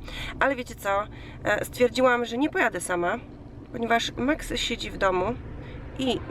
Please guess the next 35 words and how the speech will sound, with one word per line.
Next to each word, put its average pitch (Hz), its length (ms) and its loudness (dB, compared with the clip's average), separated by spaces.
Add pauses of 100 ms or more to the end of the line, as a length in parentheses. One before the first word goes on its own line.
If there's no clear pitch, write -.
(140)
nic 294 240 4
nie 240 120 6
robi, 196 340 0
jak 214 140 -2
to - 80 -8
się - 140 -6
mówi, 196 220 -6
zbija 240 360 4
bąki, 185 600 2 (540)
więc 220 160 4
zadzwoniłam 240 520 6
do 226 60 4
niego, 208 340 2
żeby 214 140 -4
się 226 140 0
szykował, 190 500 0
zszedł 226 320 -4
do 220 140 4
mnie 214 180 0
do 196 100 0
garażu 202 420 2
i 175 60 0
zabrał 202 380 2
ode 196 180 0
mnie 180 200 0
wszystkie - 500 -2 (320)
z - 80 -12
samochodu, 190 500 2
wszystkie - 380 -10
siaty 196 420 2 (580)
i 226 100 -4
jedziemy 226 640 6
razem 214 720 4 (120)
na 226 120 6
bazarek, 226 480 4